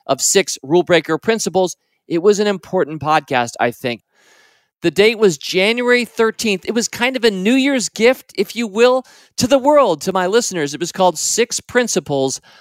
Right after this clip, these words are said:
of the Rule Breaker Portfolio, and I highly suggest you listen to that and think about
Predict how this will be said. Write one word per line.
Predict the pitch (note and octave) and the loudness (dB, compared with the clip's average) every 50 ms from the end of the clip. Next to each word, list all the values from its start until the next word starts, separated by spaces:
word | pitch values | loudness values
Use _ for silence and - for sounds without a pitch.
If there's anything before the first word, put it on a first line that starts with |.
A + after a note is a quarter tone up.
| _ _ - | _ _ -2
of | - C#3+ C#3 | -2 -2 0
the | C3 D3 C#3+ | 0 0 0
Rule | C3+ D3 E3 E3+ | 0 0 -2 -2
Breaker | - - E3+ D#3+ D#3 - - D3 C#3 | 0 0 -2 -2 -2 -2 -4 -6 -6
Portfolio, | - - D3 D3 C#3 C3 - - D#3+ E3+ F3 E3 D3+ C#3+ C3 C3 - _ _ _ _ - | -4 -4 -4 -4 -4 -4 -4 -4 -4 -2 -2 0 0 0 0 -2 -4 _ _ _ _ -8
and | C#3 D3 | -2 0
I | C#3+ C#3+ | 0 0
highly | C#3+ - - - F3 G#3 A#3+ B3 B3+ | 0 -4 -4 -2 -2 -2 0 -2 -4
suggest | A3+ - - F#3+ E3 - - D#3+ E3 D3+ - - | -6 -6 -8 -10 -6 -2 0 0 0 -2 -4 -8
you | C#3+ D3+ D3 | -10 -8 -6
listen | C#3 D3+ G#3 A3+ - A#3 G#3+ F#3+ | -2 -2 -2 -2 -2 -4 -6 -6
to | - F3 | -8 -6
that | C#3+ D#3+ D#3 D#3 - - | -2 0 0 0 0 -2
and | C3 C3 B2+ | -6 -8 -6
think | - G#3 A3+ A3 | -6 -6 -2 -2
about | G#3 F3+ E3+ F3+ F3+ E3+ | 0 2 4 4 4 2